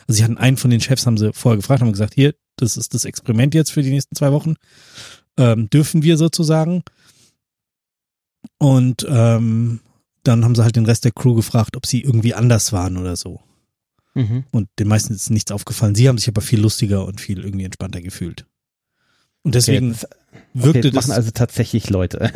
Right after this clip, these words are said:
Speaker 2: <laughs> Gut.
Speaker 1: für mich so
Speaker 2: Wenn man
Speaker 1: realistisch,
Speaker 2: das
Speaker 1: so, ach ja.
Speaker 2: Aber ich, ich dachte mir die ganze Zeit, also als die so zusammensaßen und so geredet haben, ich dachte,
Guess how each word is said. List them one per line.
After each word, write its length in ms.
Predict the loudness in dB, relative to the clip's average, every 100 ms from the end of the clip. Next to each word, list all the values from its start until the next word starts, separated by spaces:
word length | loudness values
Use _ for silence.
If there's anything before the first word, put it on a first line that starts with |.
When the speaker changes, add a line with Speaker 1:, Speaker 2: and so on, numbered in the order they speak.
| -4
Speaker 2:
<laughs> 120 | -2
Gut. 140 | 0 2
Speaker 1:
für 60 |
mich 160 | 2 2
so 100 | 0
Speaker 2:
Wenn 60 | 2
man 80 | 2
Speaker 1:
realistisch, 320 | 2 0 -2
Speaker 2:
das 60 | -4
Speaker 1:
so, 100 | -6
ach 140 | -4
ja. 180 | -2 -4 -8 _ _ _ _ -20 -20 _ _ _
Speaker 2:
Aber 100 | -6 -6
ich, 160 | -8 -10
ich 100 | -6
dachte 220 | -6 -2
mir 60 | -2
die 60 |
ganze 260 | -2 -4 -2
Zeit, 240 | -2 -2 -10 _ _ _ _
also 180 | -6 -4
als 160 | -4
die 80 | -2
so 100 | -4
zusammensaßen 760 | -6 -6 -4 -2 0 0 0 0
und 100 | -4
so 80 | -2
geredet 360 | -2 0 0 0
haben, 80 | -4
ich 60 |
dachte, 220 | -6 -14